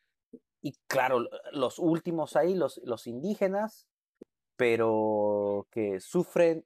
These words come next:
una tras otra, y ahora tú tienes otras clases sociales igual, castas como es entonces, que están sufriendo estos problemas. Y viene esta, este personaje, este cura, probablemente muy respetado, siendo un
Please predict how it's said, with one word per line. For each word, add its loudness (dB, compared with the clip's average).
una 0
tras -2
otra, 2
y -2
ahora 4
tú -18
tienes 0
otras -2
clases -2
sociales -2
igual, -2
castas -4
como -8
es -10
entonces, -6
que 2
están 0
sufriendo -2
estos -12
problemas. -6
Y -16
viene 0
esta, 0
este -4
personaje, -2
este -10
cura, 2
probablemente 4
muy -2
respetado, 2
siendo 4
un -4